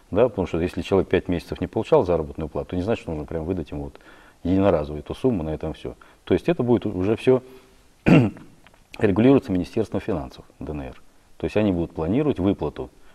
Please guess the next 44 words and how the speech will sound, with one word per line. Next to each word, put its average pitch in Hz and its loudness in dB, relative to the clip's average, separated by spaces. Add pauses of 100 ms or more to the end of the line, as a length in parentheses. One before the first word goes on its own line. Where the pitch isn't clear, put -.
чтобы 87 -2
не 92 0
получилось 90 -2
так, 78 -2
что - -8
вот - -8
человек 80 -4
взял. 135 0 (1080)
Дальше, 107 4
что - 2
делать 127 6
с - -6
этими 104 2
знаками? 78 -2
То 165 2
же - -2
самое, 139 2
что - -6
делают 104 2
с - -14
рублями 82 0
в 71 -6
России, 87 -4
то 110 -2
же 101 -6
самое, 98 -2
что 87 -8
делают, 80 -2 (100)
э, 80 -6
с - -6
рублями 85 0
в 76 -8
Беларуси, 82 -2
тоже 87 -2
делают, 101 -2
что 78 -8
с 76 -6
гривней. 82 0
Вот, 76 -8
допустим, 87 -2
я 95 6
выезжаю 87 2
с - -16
Украины, 131 -2